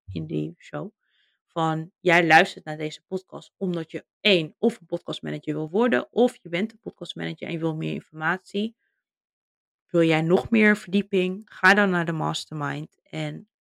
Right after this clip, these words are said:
daar kunnen we elkaar nog meer gaan helpen. Dus dat is ook een mogelijkheid. Sorry, <laughs> dat is ook een mogelijkheid. En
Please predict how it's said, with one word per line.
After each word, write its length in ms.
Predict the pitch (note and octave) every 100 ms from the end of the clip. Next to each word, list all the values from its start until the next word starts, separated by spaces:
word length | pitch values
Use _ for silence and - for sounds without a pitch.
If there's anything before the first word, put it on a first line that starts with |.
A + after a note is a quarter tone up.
| _
daar 280 | D3+ D3 -
kunnen 260 | - D3+
we 60 | C#3+
elkaar 340 | - - C#3+ D3+
nog 240 | D#3+ -
meer 180 | D3+ D3
gaan 180 | - D#3
helpen. 420 | D#3 D3+ _ - _ _ _ _ _ _ _
Dus 140 | - -
dat 240 | F#3 F#3+
is 220 | F#3+ - _
ook 240 | G3 G3
een 80 | G3+
mogelijkheid. 1040 | G3 F#3+ F#3+ F3+ F#3 F#3 _ F3 F3+ G#3+ _ _
Sorry, 340 | - E3 F3+ _
<laughs> 380 | - - - -
dat 160 | E3+ E3
is 60 |
ook 120 | D#3+ -
een 80 |
mogelijkheid. 400 | E3+ E3+ E3 F3 _ _ _ _ _ _ _ _ _ _ _ _ _ _
En 480 | B3+ C4 B3 A#3+